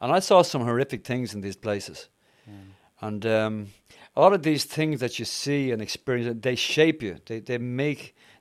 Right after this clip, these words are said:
Speaker 1: they made me who I am today.
Speaker 2: Wow.
Speaker 1: And, uh, can I just share one story that happened when I
Speaker 2: Please
Speaker 1: was in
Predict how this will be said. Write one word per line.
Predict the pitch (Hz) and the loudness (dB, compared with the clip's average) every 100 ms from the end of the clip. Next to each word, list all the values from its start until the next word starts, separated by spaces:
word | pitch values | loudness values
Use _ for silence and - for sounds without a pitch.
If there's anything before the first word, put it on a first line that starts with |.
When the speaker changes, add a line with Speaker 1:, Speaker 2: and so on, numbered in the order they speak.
| - | -8
Speaker 1:
they | 120 | -6
made | 120 131 147 147 | -2 2 2 2
me | 127 | -4
who | 110 120 | -4 -2
I | 117 | 0
am | 113 113 | -2 -6
today. | - 104 107 101 | -8 -4 -4 -4
Speaker 2:
Wow. | 107 101 98 95 _ _ _ _ _ _ - | -12 -16 -18 _ _ _ _ _ _ _ -8
Speaker 1:
And, | 120 | -6
uh, | 120 - - | -6 -8 -4
can | 160 | -4
I | |
just | 160 202 | -2 -4
share | - 175 151 | 4 6 6
one | 160 | 4
story | 147 - 151 135 | 0 4 4 4
that | 117 | 2
happened | 117 135 113 92 | 2 2 0 -6
when | 104 | -4
I | |
Speaker 2:
Please | 110 | -2
Speaker 1:
was | |
in | 104 | -2